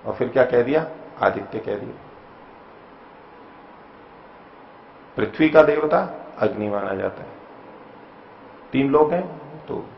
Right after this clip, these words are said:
भूलोक जो है, पृथ्वी लोक, इसका देवता अग्नि को।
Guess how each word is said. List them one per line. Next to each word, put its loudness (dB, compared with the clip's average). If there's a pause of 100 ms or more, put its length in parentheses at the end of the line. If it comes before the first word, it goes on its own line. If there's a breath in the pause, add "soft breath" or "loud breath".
(460)
भूलोक 6
जो 0
है, 0
पृथ्वी -6
लोक, -2 (160)
इसका -4
देवता -4 (260)
अग्नि -4
को। -8